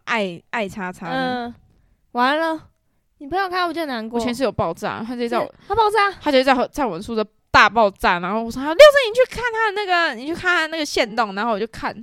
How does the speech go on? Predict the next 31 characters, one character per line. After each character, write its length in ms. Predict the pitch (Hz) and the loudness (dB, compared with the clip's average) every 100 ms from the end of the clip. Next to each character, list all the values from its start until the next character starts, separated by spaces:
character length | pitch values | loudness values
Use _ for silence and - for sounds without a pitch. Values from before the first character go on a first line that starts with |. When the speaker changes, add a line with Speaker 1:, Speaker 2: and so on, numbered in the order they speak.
| - | -12
Speaker 2:
嗯。 340 | 262 262 262 - | -8 -6 -8 -12
Speaker 1:
Oh 120 | - 254 | -10 -8
my 100 | 202 | -4
god， 80 | 214 | -4
超， 160 | 254 185 | -4 -6
我 60 | 202 | -6
们 140 | 214 | -6
超 100 | 240 | -4
爆 200 | 226 202 | -2 -2
炸， 160 | 214 185 | -2 -4
我 60 | |
们 140 | 202 254 | -4 -4
立 160 | 311 | -4
马 160 | 240 180 | -4 -8
把 240 | - 160 - - - | -8 -8 -10 -10 -4
冰 160 | 226 | -2
箱 140 | 247 233 | 0 2
的 100 | 220 | 2
红 160 | 196 | 0
豆， 80 | 196 | -4
紫 160 | - 214 | -4 -2
米 120 | 196 | 0
红 80 | 196 | 0
豆 100 | 202 | 0
都 80 | |
拿 160 | 202 160 | -2 -4
出 60 | 214 | -4
来 120 | 160 | -4
吃 220 | - 160 | -6 -10
掉。 180 | 160 - | -8 -8
Speaker 2:
<laughs> 80 | - | 0